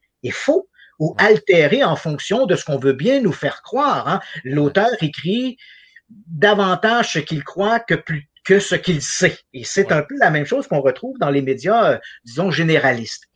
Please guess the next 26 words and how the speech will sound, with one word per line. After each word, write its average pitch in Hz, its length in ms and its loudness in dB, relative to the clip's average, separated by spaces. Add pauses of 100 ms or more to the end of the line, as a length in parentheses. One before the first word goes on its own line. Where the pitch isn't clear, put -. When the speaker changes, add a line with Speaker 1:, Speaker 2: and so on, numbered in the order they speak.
(520)
Speaker 1:
Donc, 277 320 4
j'ai 143 240 -4
changé 196 580 -2
de, 120 500 -2 (600)
j'ai 117 300 -12
raffiné 190 640 6
mon 156 180 6
sens 160 320 4
critique 147 420 -2
par 131 140 0
rapport 135 260 -2
aux 127 60 -6
phénomènes 131 380 -6
paranormaux, 127 640 -6 (440)
mais 147 160 2
en 285 140 6
même 202 280 6
temps, 262 160 4
il 262 120 4
y 185 60 6
a - 20 6
une 175 80 2
espèce 170 380 -4
de 151 80 4
constat 175 500 -2
d'échec. 160 520 0